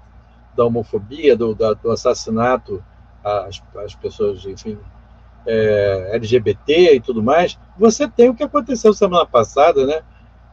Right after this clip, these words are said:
Quer dizer, um crime, um assassinato de três médicos, poderiam ser quatro, um escapou, assim porque se enganaram de, de, né? Quer dizer, uma guerra lá entre eles, que é, sai matando, quer dizer, uma, uma, um faroeste fascista, né?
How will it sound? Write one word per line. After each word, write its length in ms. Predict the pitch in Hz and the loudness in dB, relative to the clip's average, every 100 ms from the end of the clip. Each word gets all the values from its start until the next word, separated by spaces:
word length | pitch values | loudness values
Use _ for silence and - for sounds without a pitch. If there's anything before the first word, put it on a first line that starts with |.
| - | -2
Quer 100 | 131 | 0
dizer, 160 | 117 | 0
um 100 | 131 | -2
crime, 460 | 151 139 151 202 - 120 | -4 -4 -2 -4 -4 -12
um 380 | 98 98 95 | -10 -8 -6
assassinato 580 | 107 - 123 - 151 - | -6 -4 -4 0 -2 -2
de 80 | 113 | -16
três 320 | - 139 135 | -2 0 0
médicos, 540 | 113 120 170 - - - | 0 2 2 -2 -16 -6
poderiam 320 | 120 107 110 | -6 -2 -4
ser 200 | 101 - | -2 -6
quatro, 380 | - 123 143 - - | -2 -2 -2 -6 -18
um 140 | - 226 | -10 -10
escapou, 520 | - - - - - - - _ - | -6 -4 -4 -6 -10 -12 -20 _ -4
assim 320 | - 220 - 262 | 0 0 0 -6
porque 160 | 285 | -6
se 100 | - | -6
enganaram 680 | 302 240 175 135 190 247 160 | 2 4 6 4 2 2 0
de, 240 | 120 120 113 | 0 -2 -2
de, 180 | 113 | -6
né? 240 | 113 156 220 | -4 0 0
Quer 140 | - | 0
dizer, 140 | 127 127 | 0 2
uma 120 | 131 | 0
guerra 320 | 120 143 139 | 2 4 4
lá 180 | 123 123 | 4 2
entre 240 | 127 151 | -2 -4
eles, 200 | 135 151 | -4 -4
que 180 | - 262 | -14 -6
é, 140 | 233 131 110 _ _ _ | -4 -4 -8 _ _ _
sai 200 | 127 131 | -2 0
matando, 360 | 139 - 175 | -2 -4 -12
quer 100 | - | -6
dizer, 120 | 151 | -6
uma, 120 | 170 175 | -4 -8
uma, 220 | 175 170 | -4 -4
um 460 | 160 151 151 135 127 _ | -4 -10 -12 -16 -20 _
faroeste 720 | - 175 185 151 180 - - - | 0 2 6 4 4 -4 -14 -4
fascista, 840 | 170 143 - 143 185 - - 208 226 _ | -2 -2 -8 -16 -16 -18 -6 -6 -6 _
né? 220 | 131 196 | -8 -8